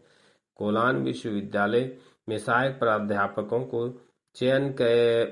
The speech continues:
बाद भी आठ माह से नियुक्ति पत्र नहीं मिलने की जानकारी दी। उन्होंने राज्यपाल से चौदह मिडिल स्कूलों को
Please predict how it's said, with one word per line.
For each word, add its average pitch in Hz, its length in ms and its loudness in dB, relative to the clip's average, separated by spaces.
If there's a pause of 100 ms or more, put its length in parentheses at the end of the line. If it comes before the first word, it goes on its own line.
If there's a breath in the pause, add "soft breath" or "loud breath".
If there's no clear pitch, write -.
बाद 110 340 2
भी 113 400 -6
आठ 117 300 -2
माह 110 160 -4
से 117 160 -8
नियुक्ति 104 340 -2
पत्र 104 300 -6
नहीं 101 280 -4
मिलने 98 360 -4
की 98 140 -12
जानकारी 92 440 -8
दी। 101 100 -8
उन्होंने 98 360 -4
राज्यपाल 95 440 -4
से 117 140 -10
चौदह 101 360 -6
मिडिल 107 480 -4
स्कूलों 98 420 -12
को 120 260 -6